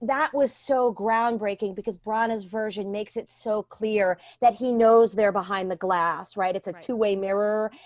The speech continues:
Speaker 1: and they're watching him, and he knows they're there, and he so directly engages them with the dagger,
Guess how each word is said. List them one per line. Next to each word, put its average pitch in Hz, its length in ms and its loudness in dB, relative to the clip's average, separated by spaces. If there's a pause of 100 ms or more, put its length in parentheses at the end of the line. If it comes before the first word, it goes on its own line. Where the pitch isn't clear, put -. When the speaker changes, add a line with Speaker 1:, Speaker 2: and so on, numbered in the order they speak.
Speaker 1:
and 202 120 0
they're 202 180 4
watching 202 400 0
him, 202 300 -6
and 175 80 -12
he 226 160 -10
knows 202 280 -2
they're 196 180 -6
there, 185 400 -2 (200)
and 220 120 -6
he 202 140 -6 (340)
so 240 480 2
directly 202 640 0
engages 190 640 -6
them 175 260 -2
with 175 200 -4
the 185 80 -10
dagger, 240 720 0